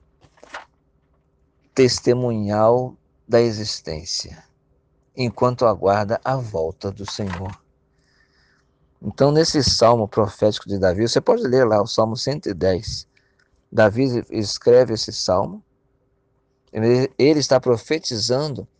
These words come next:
sobre Cristo, que iria por todos os seus inimigos, que são os inimigos de Deus, o diabo e seus anjos, e todas as hostes de maldade,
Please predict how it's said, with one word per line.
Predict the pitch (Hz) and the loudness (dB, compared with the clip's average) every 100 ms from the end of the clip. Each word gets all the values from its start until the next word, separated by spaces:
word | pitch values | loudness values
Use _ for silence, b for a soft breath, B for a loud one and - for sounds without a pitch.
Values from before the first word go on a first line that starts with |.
| _ | _
sobre | - 131 117 117 | -2 0 0 -4
Cristo, | - - 135 127 - - _ _ _ _ _ _ _ _ _ _ | -4 -2 -2 -2 -8 -14 _ _ _ _ _ _ _ _ _ _
que | - | -2
iria | 131 127 131 165 175 107 113 _ _ _ _ _ _ _ _ _ _ _ _ _ | 2 2 2 2 2 0 -2 _ _ _ _ _ _ _ _ _ _ _ _ _
por | 139 131 | 4 4
todos | - - 185 196 147 | 0 2 2 2 0
os | 139 123 | 0 0
seus | - 127 123 117 | 0 2 2 0
inimigos, | 117 104 104 117 127 80 - - | -4 -4 -4 -6 -6 -12 -10 -12
que | - 98 | -10 -6
são | - - 101 90 104 _ _ _ _ | -4 -4 -4 -6 -14 _ _ _ _
os | 95 95 | -10 -6
inimigos | 101 98 95 107 127 - 214 - - _ _ _ _ _ | -4 -4 -4 -4 -4 -6 -12 -12 -18 _ _ _ _ _
de | 98 101 | -8 -6
Deus, | 92 95 107 110 107 - - | -6 -2 -2 -2 -6 -16 -12
o | 110 | -10
diabo | 98 101 113 | -2 0 0
e | 110 | -4
seus | - 123 117 110 | -4 -4 -4 -8
anjos, | 107 107 117 110 | -8 -8 -12 -12
e | |
todas | 98 - 160 160 | -8 -2 -2 0
as | 156 123 113 | -4 -4 0
hostes | 123 135 - 98 | 0 0 -10 -14
de | 101 104 | -10 -8
maldade, | 98 92 92 110 - - | -8 -8 -8 -8 -10 -20